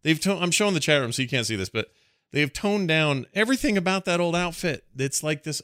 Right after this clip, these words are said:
great new armor that isn't so ridiculous and over-, oversized. Uh, the cloak doesn't look so dumb hanging off of it. She's just a badass now. So I've come around.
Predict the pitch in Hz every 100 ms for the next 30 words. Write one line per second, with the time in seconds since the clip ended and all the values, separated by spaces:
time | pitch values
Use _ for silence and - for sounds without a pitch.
0 | - 131 160 180 180 160 156 165 151 143
1 | 147 139 131 135 143 - 143 131 135 135
2 | 135 131 135 - _ _ _ _ _ -
3 | 120 127 131 139 123 135 131 131 - 117
4 | 117 123 120 - - 123 113 110 - 143
5 | 147 151 135 123 131 - 131 110 117 120
6 | 120 113 107 104 - 101 104 - _ _
7 | _ _ _ _ - 160 156 185 175 147
8 | 135 131 117 90 85 92 80 85 110 _
9 | - - 123 123 117 - _ _ _ _
10 | _ _ 170 185 - 160 127 104 107 107
11 | 98